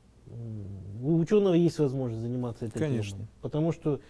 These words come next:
Speaker 2: Есть поддержка со стороны
Speaker 1: финансирование, грубо
Speaker 2: правительства,
Speaker 1: говоря,
Speaker 2: да,
Speaker 1: да.
Speaker 2: есть понимание этой проблемы.
Speaker 1: Не обязательно правительство.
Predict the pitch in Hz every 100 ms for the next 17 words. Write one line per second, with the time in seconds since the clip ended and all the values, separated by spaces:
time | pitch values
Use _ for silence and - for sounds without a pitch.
0 | - 160 175 - 139 131 175 - 156 147
1 | 143 208 330 320 269 220 180 151 139 160
2 | 156 131 131 131 147 139 143 143 147 156
3 | - 143 143 151 180 180 170 156 147 147
4 | 143 143 220 233 269 226 190 175 156 123
5 | - -